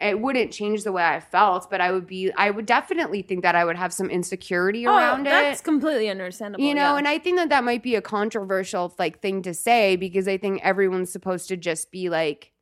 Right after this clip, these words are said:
Speaker 1: "Yeah, whatever's fine now." But, like, when you enter marriage, no matter what, and if you are thinking of, like, exploring outside of your marriage, that is a sensitive subject.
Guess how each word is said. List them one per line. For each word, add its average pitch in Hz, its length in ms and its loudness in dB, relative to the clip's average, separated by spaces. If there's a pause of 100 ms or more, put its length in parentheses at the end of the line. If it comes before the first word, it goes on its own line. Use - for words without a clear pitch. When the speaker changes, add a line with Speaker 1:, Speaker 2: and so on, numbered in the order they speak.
(400)
Speaker 1:
"Yeah, 302 260 8
whatever's 254 500 2
fine 214 640 2
now." 233 360 4
But, 220 180 2
like, 240 240 0
when 277 140 -2
you 320 100 0
enter 302 280 -4
marriage, 254 520 -2
no 240 100 -2
matter 226 300 0
what, 262 220 4
and 226 240 4
if 233 140 -2
you 262 120 -4
are 269 200 2
thinking 254 360 -6
of, 202 140 -4
like, 196 180 2
exploring 202 560 -2
outside 196 320 0
of 185 60 -6
your 180 100 0
marriage, 208 420 2
that 262 140 2
is 311 120 -2
a 320 60 -2
sensitive 180 460 0
subject. 160 560 0